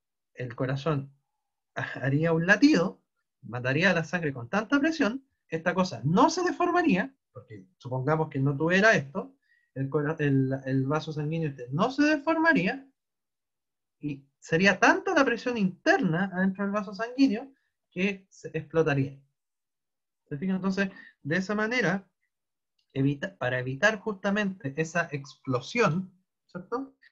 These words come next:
El sistema está pensado para evitarlo, obviamente,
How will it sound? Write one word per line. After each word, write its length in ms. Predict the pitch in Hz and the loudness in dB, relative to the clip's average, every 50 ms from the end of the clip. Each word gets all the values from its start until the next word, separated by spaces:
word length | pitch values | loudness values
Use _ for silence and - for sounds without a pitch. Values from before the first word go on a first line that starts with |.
| _ _ _ | _ _ _
El 200 | 147 147 143 139 | -6 -4 -4 -4
sistema 380 | - 165 160 - 196 196 196 | -4 -8 -4 -2 0 0 0
está 200 | 190 190 - 196 | -2 -2 -2 -2
pensado 720 | 190 196 185 185 185 - - 254 240 196 185 226 277 - _ _ - - _ _ _ _ | 0 0 -2 -2 -4 -2 0 2 2 2 2 0 -2 -8 _ _ -20 -20 _ _ _ _
para 300 | 101 101 98 98 95 - | -14 -12 -12 -12 -14 -14
evitarlo, 760 | - 104 104 110 107 - 139 135 123 101 101 104 135 160 - _ | -14 -14 -14 -14 -8 -4 -4 -4 -4 -4 -10 -14 -16 -16 -16 _
obviamente, 720 | - 107 101 104 104 107 107 98 95 95 _ 196 190 | -14 -14 -12 -12 -14 -16 -16 -18 -18 -18 _ -20 -20